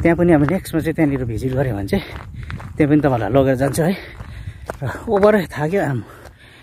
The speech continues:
यहाँ आउँदा, आइपुग्दाखेरि उमेर पनि भएर होला कि एकदम यस्तो छातीहरू पोल्दैछ नि। आमामा, माथि चाहिँ माथि नै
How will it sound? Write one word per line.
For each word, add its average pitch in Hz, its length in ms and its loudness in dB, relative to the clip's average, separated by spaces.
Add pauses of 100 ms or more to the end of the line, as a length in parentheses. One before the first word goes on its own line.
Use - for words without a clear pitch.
(140)
यहाँ 156 160 6
आउँदा, 139 160 6
आइपुग्दाखेरि 139 600 2 (840)
उमेर 180 260 6
पनि 190 160 2
भएर 127 240 4
होला 117 240 -2
कि 202 140 4 (960)
एकदम 185 300 2
यस्तो 156 200 2 (800)
छातीहरू 147 420 2
पोल्दैछ 139 340 2
नि। 151 140 2 (920)
आमामा, 101 360 -2 (720)
माथि 165 220 2
चाहिँ 160 140 4
माथि 156 220 4
नै 180 80 0